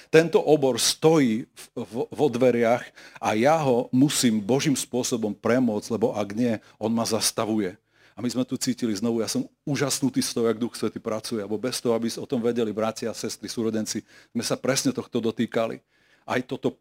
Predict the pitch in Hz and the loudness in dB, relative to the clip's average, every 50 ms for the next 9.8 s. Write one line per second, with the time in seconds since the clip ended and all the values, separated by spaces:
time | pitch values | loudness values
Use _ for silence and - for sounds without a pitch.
0 | _ _ 127 120 131 135 135 135 135 135 - _ _ _ _ _ _ _ _ _ | _ _ 2 4 6 8 8 6 4 2 -6 _ _ _ _ _ _ _ _ _
1 | _ _ - 117 - - - 123 117 - 131 120 104 120 110 113 120 113 113 113 | _ _ -2 -2 -2 2 2 0 2 2 0 -2 -2 -2 -2 -2 0 0 0 0
2 | 117 - - 131 120 120 120 117 127 127 127 117 120 117 110 107 101 - - 117 | -2 0 0 0 0 2 2 2 2 2 2 2 0 -2 -2 -4 -4 -6 -4 -4
3 | 131 139 117 - - - 123 107 104 - 135 107 - 127 120 113 113 110 117 117 | -2 -2 -2 -2 -2 -2 -2 -2 -2 -4 -6 -6 -4 -6 -4 -4 -4 -2 -2 -4
4 | - - 123 117 - - 120 113 107 104 110 - _ _ _ _ _ _ _ _ | -4 -4 -4 -6 -2 0 0 2 2 0 -2 -4 _ _ _ _ _ _ _ _
5 | 135 139 135 131 - 139 127 113 - 127 127 120 - - 131 127 - _ _ 139 | 0 0 2 0 -2 -4 -4 -2 0 0 0 0 0 -2 -4 -4 -4 _ _ 4
6 | 131 135 139 139 123 - 139 131 131 139 147 131 135 131 123 110 - - - - | 6 6 6 4 4 0 -2 0 2 2 2 4 4 4 4 4 2 0 0 0
7 | - 151 143 - - - - - - - 120 110 113 107 104 104 - - _ _ | 0 0 0 0 2 2 2 0 0 2 2 2 2 2 0 -2 -6 -8 _ _
8 | _ _ _ _ _ _ _ _ _ _ _ _ _ _ _ _ _ 110 - - | _ _ _ _ _ _ _ _ _ _ _ _ _ _ _ _ _ -4 2 4
9 | 135 127 131 123 - - 151 151 147 147 - - 123 110 104 | 4 4 6 4 4 6 8 8 6 6 2 0 -2 -2 -2